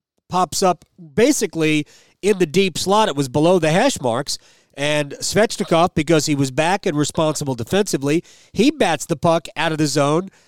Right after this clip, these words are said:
Paul Stastny brings it up, gets it to Necas, and, and Svechnikov is flying the zone now.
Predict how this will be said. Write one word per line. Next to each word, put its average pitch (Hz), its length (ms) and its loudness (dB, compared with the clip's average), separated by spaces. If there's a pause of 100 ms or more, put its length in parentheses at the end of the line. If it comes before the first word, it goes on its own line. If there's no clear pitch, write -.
(180)
Paul 190 240 4
Stastny 196 680 0 (240)
brings 165 320 -2
it 147 80 0
up, 156 280 -2
gets 208 280 0
it 185 100 0
to 185 80 0
Necas, 156 500 0 (300)
and, 160 240 -4 (220)
and 156 160 -6
Svechnikov 180 720 0
is 165 220 0
flying 180 420 0
the 165 100 0
zone 151 320 0
now. 131 320 -2